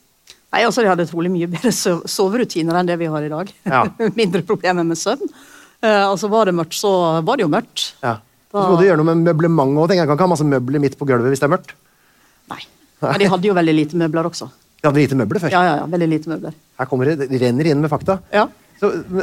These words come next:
Speaker 2: ja, for, for
Speaker 1: Stoler, for eksempel, det ser ut til å først ha begynt å komme litt i vanlig bruk sånn ut på femten-sekstenhundretallet.
Speaker 2: Sier du det?
Speaker 1: Ja,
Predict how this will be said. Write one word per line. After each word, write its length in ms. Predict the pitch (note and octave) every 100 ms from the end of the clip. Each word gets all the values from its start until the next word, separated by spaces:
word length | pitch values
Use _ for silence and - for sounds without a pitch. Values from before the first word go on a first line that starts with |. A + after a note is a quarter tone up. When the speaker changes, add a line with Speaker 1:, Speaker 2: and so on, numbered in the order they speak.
| -
Speaker 2:
ja, 240 | C#3+ E3+ D#3+
for, 140 | F3
for 100 | E3 D3+
Speaker 1:
Stoler, 500 | D4+ C#4+ C#4 D4 D#4+
for 80 | A3
eksempel, 320 | E3 D3 F3 B3+
det 60 | C4
ser 100 | A#3
ut 80 | C4+
til 80 | A3
å 40 |
først 180 | A#3 A3+
ha 40 | F#3
begynt 240 | G3+ F3+
å 100 | F#3 E3 D3+
komme 240 | D3+ F3 F3
litt 100 | F3
i 60 | D#3+
vanlig 240 | D#3 E3 D#3+
bruk 160 | D#3+
sånn 160 | - D#3+
ut 80 | D#3
på 80 | C#3+
femten-sekstenhundretallet. 1200 | C#3 C3+ D3+ D3 C3+ D3+ D#3 D3 D3+ D#3+ D4 - _ -
Speaker 2:
Sier 240 | D3+ A2
du 80 | C3
det? 100 | C4 C#4 -
Speaker 1:
Ja, 80 | B3